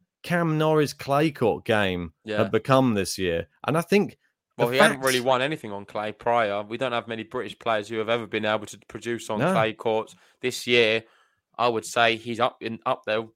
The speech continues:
Speaker 2: maybe one of the top five clay courts of the year, maybe, maybe even more. I don't know. I think Tsitsipas
Speaker 1: Definitely.
Speaker 2: always springs to mind. Then you've got some of
Speaker 1: Yep.
Speaker 2: the big guys.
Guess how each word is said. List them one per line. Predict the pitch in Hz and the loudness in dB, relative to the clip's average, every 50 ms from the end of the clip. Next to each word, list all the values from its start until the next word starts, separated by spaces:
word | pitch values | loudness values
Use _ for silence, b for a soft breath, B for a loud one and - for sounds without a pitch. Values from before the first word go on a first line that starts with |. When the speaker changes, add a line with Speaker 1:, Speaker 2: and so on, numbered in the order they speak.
| _ _ | _ _
Speaker 2:
maybe | - 120 120 113 117 - | -6 -6 -6 -6 -6 -6
one | 120 117 | -6 -6
of | 113 107 | -6 -8
the | 101 | -10
top | - - 143 - - | -8 -6 -8 -8 -4
five | - - 120 123 127 120 - | -2 0 0 2 0 0 -4
clay | - - 127 123 127 | -4 -2 -2 -2 -2
courts | 120 - - 123 117 117 | -2 -6 -6 -6 -6 -8
of | 127 117 | -8 -8
the | 120 123 | -6 -4
year, | 123 131 135 143 135 131 - | -2 -2 -2 -4 -6 -6 -4
maybe, | 127 131 123 113 117 98 - - | -4 -2 -2 -2 -6 -8 -4 -4
maybe | 120 135 143 139 127 | -2 -2 0 -2 -2
even | 117 113 117 117 | -4 -6 -8 -6
more. | 120 127 143 135 104 101 | -4 -2 0 0 -2 -2
I | |
don't | 107 113 | -4 -4
know. | 131 135 117 104 | -2 -2 -2 -2
I | |
think | 101 - 127 - - | -2 -4 -8 -8 -8
Tsitsipas | - - 131 - - 120 - | -8 -8 -8 -8 -8 -6 -4
Speaker 1:
Definitely. | - 117 113 - 120 117 | -4 -2 -2 -2 0 0
Speaker 2:
always | 107 110 104 - | 0 -2 -2 -6
springs | - - 117 113 113 104 | -6 -6 -6 -6 -6 -8
to | - 110 | -12 -8
mind. | 104 110 113 117 120 117 | -4 -2 0 0 -2 -2
Then | 107 104 | -6 -8
you've | 104 - | -10 -12
got | - - | -10 -4
some | - 92 | 0 0
of | 101 | 0
Speaker 1:
Yep. | 101 - - | 0 0 -4
Speaker 2:
the | 117 117 | -8 -8
big | 117 | -6
guys. | - 107 101 101 104 | -4 -2 -2 -2 -4